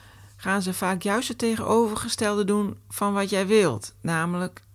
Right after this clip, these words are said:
ze nemen afstand. En daarmee wordt dan weer jouw slachtoffergevoel gevoed.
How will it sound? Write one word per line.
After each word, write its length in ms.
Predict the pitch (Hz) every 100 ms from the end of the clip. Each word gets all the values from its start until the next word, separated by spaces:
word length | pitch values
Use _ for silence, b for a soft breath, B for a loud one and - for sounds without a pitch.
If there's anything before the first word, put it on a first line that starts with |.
| -
ze 180 | -
nemen 320 | 170 147 151 156
afstand. 680 | 202 190 - 127 107 - - - - - b b b b b b b b b b b b - -
En 120 | 160 151
daarmee 680 | 175 202 202 131 139 151 -
wordt 260 | 147 160
dan 180 | 160 147
weer 260 | 147 156 160
jouw 400 | 151 147 156 -
slachtoffergevoel 1400 | - - 180 220 - 247 247 185 175 - 151 147 170 - -
gevoed. 720 | - 190 196 294 240 - -